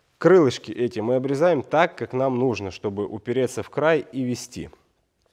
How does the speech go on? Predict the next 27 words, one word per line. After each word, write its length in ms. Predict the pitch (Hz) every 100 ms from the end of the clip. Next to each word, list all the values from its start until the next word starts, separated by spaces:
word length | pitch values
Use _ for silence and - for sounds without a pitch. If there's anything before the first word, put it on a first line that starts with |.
| _ _ _ _ _ _ _ -
Ширина 500 | - 135 147 160 135
мне 160 | 120
тут 180 | 120 110
нужна, 300 | 117 117 120
ну, 160 | 107 117
реально 400 | 127 156 139 -
максимальная. 840 | 104 123 120 - 123 98 80 78 - -
Так, 200 | - 104
во-первых, 380 | 120 151 120 98
мне 180 | 120 139
вот 140 | 131
этот 200 | 135 127
край 320 | - 151 156 151
правый 460 | 127 117 92 85 - -
не 100 | 113
нужен 320 | 131 131 127
вовсе. 460 | 113 92 - - - _ _ _ _ _ _ _ _ _ _ _ _ _ _ _ -
Он 160 | 104
мне 120 | 107
только 300 | 101 110 101
мешает 480 | 107 117 - 104 98 - -
в 120 | 110
работе. 480 | 107 98 90 82 82 _ _ _ _ _ _ _ _ _ _ _ - - _ _ _ _ _ _ _ _ _ - _ _
Поэтому 380 | 104 101 107 107
его 280 | 113 120 123
удаляем 400 | 113 120 120 117
полностью, 560 | 147 147 110 - 98